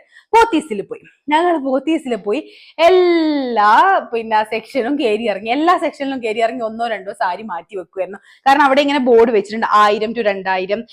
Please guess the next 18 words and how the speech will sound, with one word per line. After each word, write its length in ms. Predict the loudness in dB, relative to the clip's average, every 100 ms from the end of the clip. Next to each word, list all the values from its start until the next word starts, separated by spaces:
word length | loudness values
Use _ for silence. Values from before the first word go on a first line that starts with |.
| -2
അഞ്ഞൂറ് 360 | 0 2 0 -2
to 200 | -2 0
ആയിരം, 440 | 2 0 -2 -4
മൂവായിരം 440 | -4 -2 0 -2 -4
to 120 | -8
നാലായിരം, 640 | -8 -6 -4 -4 -4 -8
അയ്യായിരം 460 | -10 -4 -2 -2 -6
to 140 | -10
ഏഴായിരം, 520 | -6 -4 -2 -4 -6 -6
പത്തായിരം 400 | -6 -4 -4 -2
എന്നെല്ലാം 280 | -2 -2 -4
പറഞ്ഞിട്ട് 300 | -6 -10 -20 _ -4
അങ്ങനെ 240 | 0 2 2
ഞങ്ങൾ 200 | 2 2
ഓരോ 340 | 2 4 4 2
സെക്ഷനിലും 580 | 0 -4 -2 2 0 2
കയറി, 340 | 0 0 -4 _ _ _ _
ഉം, 280 | -4 -2 -4